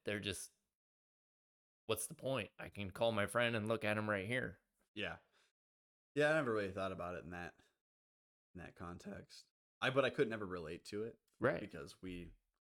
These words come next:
Speaker 2: you know, we never had, we never had that opportunity.
Speaker 1: No.
Speaker 2: Which, in hindsight, I'm okay with.
Speaker 1: Yeah.
Speaker 2: <laughs>
Speaker 1: Well, and, you know, and, and,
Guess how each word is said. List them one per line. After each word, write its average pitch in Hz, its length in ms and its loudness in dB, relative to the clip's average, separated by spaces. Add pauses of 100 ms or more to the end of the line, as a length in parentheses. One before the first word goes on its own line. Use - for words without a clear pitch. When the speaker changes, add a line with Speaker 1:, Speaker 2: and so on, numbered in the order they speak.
(400)
Speaker 2:
you 82 80 -12
know, 76 200 -14 (280)
we 165 60 -6
never 85 260 -8
had, 175 300 -4 (680)
we 92 60 -6
never 85 200 -8
had 80 160 -8
that 82 120 -6
opportunity. 85 680 -10 (460)
Speaker 1:
No. 123 460 4 (120)
Speaker 2:
Which, - 300 -12 (960)
in 87 60 -10
hindsight, 87 500 -4
I'm 87 160 -8 (220)
okay 87 280 -4
with. 90 260 -6 (260)
Speaker 1:
Yeah. 95 340 6
Speaker 2:
<laughs> 170 40 6 (560)
Speaker 1:
Well, 185 300 10
and, 151 220 6
you 170 120 6
know, 123 180 8
and, 135 140 4
and, 135 260 -2